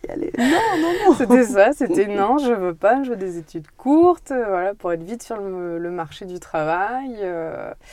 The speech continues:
Speaker 2: et, euh, et de fil en aiguille, euh, mes études m'ont forcément passionnée. Ça a été très dur, mais, euh, mais je me suis accrochée et, euh, je me...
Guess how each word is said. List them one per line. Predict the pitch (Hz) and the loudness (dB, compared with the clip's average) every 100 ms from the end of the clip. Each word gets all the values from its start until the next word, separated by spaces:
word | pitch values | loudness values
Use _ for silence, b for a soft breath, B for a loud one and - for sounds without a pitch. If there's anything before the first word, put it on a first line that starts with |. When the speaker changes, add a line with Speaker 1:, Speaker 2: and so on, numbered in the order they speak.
| B B B B - | B B B B -6
Speaker 2:
et, | 196 233 254 233 | -4 -2 0 2
euh, | 190 175 170 165 156 - - - | 2 0 -4 -4 -8 -12 -14 -12
et | - 196 | -10 -10
de | 415 | -10
fil | - 196 | -12 -10
en | 180 165 | -8 -6
aiguille, | 156 165 233 262 214 | -8 -8 -10 -8 -6
euh, | 175 165 156 - - - 73 - | -2 -2 -4 -8 -10 -12 -12 -12
mes | 175 175 160 | -10 -8 -8
études | 160 190 | -10 -10
m'ont | 180 160 | -12 -12
forcément | 156 170 180 175 - | -16 -16 -16 -18 -18
passionnée. | - 170 165 156 185 320 _ _ _ | -16 -14 -14 -14 -14 -16 _ _ _
Ça | 175 | -10
a | |
été | 175 180 | -8 -10
très | - 196 | -8 -8
dur, | 170 226 262 | -6 -8 -8
mais, | 202 175 175 190 | -8 -10 -10 -8
euh, | 170 160 160 160 - - - - 175 | -8 -8 -10 -12 -14 -14 -16 -16 -14
mais | 170 165 160 | -10 -8 -10
je | 156 170 | -12 -16
me | |
suis | 165 - | -16 -16
accrochée | 165 - 170 160 185 | -16 -12 -14 -10 -8
et, | 180 180 165 156 156 - - | -8 -8 -8 -10 -12 -16 -18
euh, | - - - 175 | -18 -20 -20 -20
je | |
me... | 165 | -18